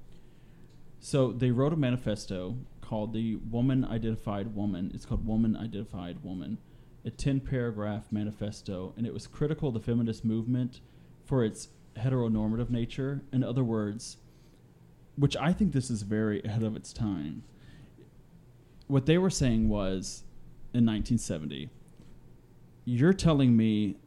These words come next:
that as a woman, you're a feminist telling me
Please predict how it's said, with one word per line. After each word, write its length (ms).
that 160
as 160
a 60
woman, 640
you're 280
a 60
feminist 720
telling 440
me 380